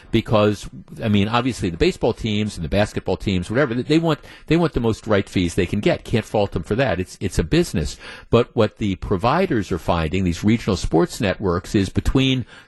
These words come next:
the money they have to pay out for the rights to run them and then the money that they are able to get in from the, the cable operators, um, saying, "Okay, well, you know, we wanna run, we, we wanna carry Bally Sports Network, so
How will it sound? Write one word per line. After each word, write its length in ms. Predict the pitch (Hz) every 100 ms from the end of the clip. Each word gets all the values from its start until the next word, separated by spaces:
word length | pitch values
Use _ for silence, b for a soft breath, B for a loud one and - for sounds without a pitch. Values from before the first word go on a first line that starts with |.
| -
the 100 | 98
money 340 | 107 147 156
they 140 | 127
have 200 | 113 107 -
to 80 |
pay 300 | - 110 101
out 240 | 98 92 -
for 300 | - 107 92
the 300 | 80 87 82
rights 640 | 90 147 185 165 - - -
to 180 | 127 104
run 300 | 147 196 147
them 280 | 71 80 98 B B B
and 260 | 104 101 92
then 340 | 131 143 139
the 120 | 117 104
money 420 | 107 127 151 147
that 220 | 113 -
they 200 | 113 117
are 180 | 110 107
able 300 | 107 107 104
to 200 | - 101
get 300 | 87 107 98
in 420 | 143 165 120 104 101 B B
from 360 | - 117 113 110
the, 120 | 104
the 300 | - 92 87 -
cable 420 | 151 165 139 104
operators, 920 | 90 - 101 92 90 101 107 110 - -
um, 380 | 90 90 95 95
saying, 280 | - 104 98
"Okay, 280 | 131 117 107
well, 280 | 104 123 - B -
you 60 |
know, 80 | 110
we 120 | 104
wanna 260 | 120 120 113
run, 420 | 135 147 90 82 -
we, 120 | 101
we 220 | 107 123
wanna 200 | 117 120
carry 340 | - 175 143 80
Bally 320 | 95 95 92
Sports 400 | - 117 104 -
Network, 420 | 98 - 95 -
so 400 | - 117 104 101